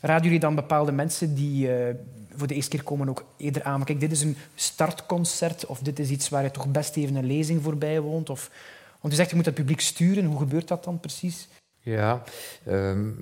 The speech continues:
Speaker 2: doorgaans is dat natuurlijke selectie, hè. Zal, zal men, eh, niet zo snel kiezen voor iets dat men niet kent en,
Speaker 1: Mhm.
Speaker 2: en is het eigenlijk, ja, toch wel zien we dat de, de trouwe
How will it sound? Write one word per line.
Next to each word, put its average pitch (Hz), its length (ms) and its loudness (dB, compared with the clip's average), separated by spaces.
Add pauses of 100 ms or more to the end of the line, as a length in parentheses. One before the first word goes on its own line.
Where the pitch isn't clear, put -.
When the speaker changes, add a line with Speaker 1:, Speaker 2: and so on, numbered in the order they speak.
(220)
Speaker 2:
doorgaans 104 360 0
is 101 100 0
dat 98 100 0
natuurlijke 107 480 0
selectie, 113 600 -4
hè. - 300 -2
Zal, 107 240 4
zal 104 200 4
men, 101 300 2
eh, 101 540 2
niet 110 160 0
zo - 120 -4
snel 107 300 2
kiezen 110 240 -2
voor 107 140 2
iets 107 120 -2
dat 113 140 4
men 101 300 0 (140)
niet 113 300 -2
kent 123 400 2
en, 104 180 2
Speaker 1:
Mhm. 104 140 0
Speaker 2:
en 104 220 0
is 104 160 -2
het 98 160 -4
eigenlijk, 98 440 0
ja, 104 340 -4 (520)
toch 104 200 0
wel 98 400 2
zien 104 220 -2
we 98 60 -2
dat 95 220 -4
de, 92 240 -4
de 92 180 -4
trouwe 113 320 0